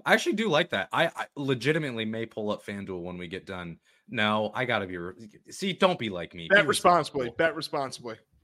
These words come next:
Speaker 1: Yeah. Uh, FanDuel, not a sponsor, could be. Probably won't. Um, that just feels dirty. Um, okay, well, we've talked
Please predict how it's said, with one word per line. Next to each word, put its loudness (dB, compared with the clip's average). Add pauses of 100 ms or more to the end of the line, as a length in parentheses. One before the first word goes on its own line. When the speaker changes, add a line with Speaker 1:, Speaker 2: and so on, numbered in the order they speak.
(280)
Speaker 1:
Yeah. -2 (260)
Uh, 0
FanDuel, 2
not 2
a -4
sponsor, -2
could -4
be. -14
Probably 0
won't. -10 (280)
Um, -8 (400)
that -6
just -18
feels -14
dirty. -16 (420)
Um, 0
okay, 4
well, 6
we've 2
talked 4